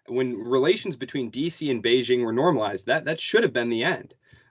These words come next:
I mean, we're basically, our government is going back on years and years worth of policy because they find it, uh, I don't know, a good jobs program. Uh, you know, they've got lots of weapons they need to sell. Uh,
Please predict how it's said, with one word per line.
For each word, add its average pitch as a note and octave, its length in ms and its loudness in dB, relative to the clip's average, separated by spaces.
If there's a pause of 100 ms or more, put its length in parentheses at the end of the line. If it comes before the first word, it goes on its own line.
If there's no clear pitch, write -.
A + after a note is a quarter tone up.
I A2+ 80 -2
mean, G#2+ 480 0
we're C3 240 6
basically, C#3 560 2
our C#3 220 0
government A#2+ 400 -2
is G#2+ 140 -12
going C3 380 -4
back A#2 420 -2 (240)
on B2+ 200 -2
years D3 520 0
and C3 100 -2
years F3+ 220 2
worth C#3 160 -2
of A#2 100 -18
policy D3 480 -4 (220)
because E3+ 320 0
they D#3 160 -2
find C3 340 -2
it, - 160 -8 (200)
uh, G2+ 200 -4
I A2+ 120 -2
don't A#2+ 120 -4
know, A#2+ 220 -2
a A2+ 180 -2
good B2 320 4
jobs A#2+ 420 -4
program. F3 800 0
Uh, G#2+ 260 0
you G#2 180 -6
know, G#2+ 180 -2
they've G#2+ 180 -2
got B2 240 0
lots A#2+ 280 0
of G#2+ 120 -6
weapons C#3+ 380 0
they D#3+ 140 0
need E3 160 -2
to D3+ 80 -2
sell. E3+ 560 0 (240)
Uh, G2+ 380 2